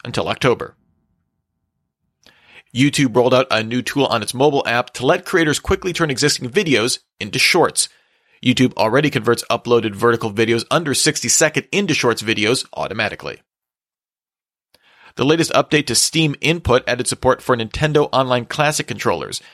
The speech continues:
Nintendo released Bluetooth versions of its classic N sixty-four, N E S, S N E S, and Sega Genesis controllers, which can now be mapped to games on Steam.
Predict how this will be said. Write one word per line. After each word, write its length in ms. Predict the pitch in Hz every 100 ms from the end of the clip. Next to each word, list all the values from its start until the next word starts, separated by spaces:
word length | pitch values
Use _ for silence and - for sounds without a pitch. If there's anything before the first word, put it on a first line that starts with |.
| _ _ -
Nintendo 320 | 104 113 110
released 300 | 107 110 -
Bluetooth 360 | 120 131 127
versions 340 | 101 104 107 123
of 100 | 110
its 80 | -
classic 460 | - 117 113 120
N 160 | - 113
sixty-four, 760 | - 113 - 104 160 147 143 -
N 140 | 117
E 120 | 104 120
S, 280 | 131 131 -
S 160 | 143 160
N 100 | 151
E 120 | 139
S, 160 | 135 131
and 100 | 110
Sega 260 | - 113
Genesis 440 | 98 143 170 135 107
controllers, 500 | 110 113 107 127 147 - - _
which 180 | 127 -
can 120 | 127
now 120 | 143
be 100 | 135
mapped 240 | 135 135
to 60 | -
games 360 | 113 180 117 104
on 200 | 95 107
Steam. 380 | - 107 -